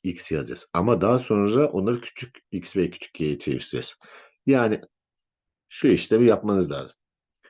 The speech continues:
Önce, e, şunu yazayım. Eksi bir bölü üç ln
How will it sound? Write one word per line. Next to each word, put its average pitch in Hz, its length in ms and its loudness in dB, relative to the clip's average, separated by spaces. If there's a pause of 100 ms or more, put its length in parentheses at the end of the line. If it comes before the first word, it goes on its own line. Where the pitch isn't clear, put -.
(920)
Önce, 135 520 4 (1300)
e, 131 180 6
şunu 135 200 -4
yazayım. - 320 -2
Eksi 117 400 -2
bir 117 160 2
bölü 90 340 2
üç - 260 -10 (960)
ln 101 420 -2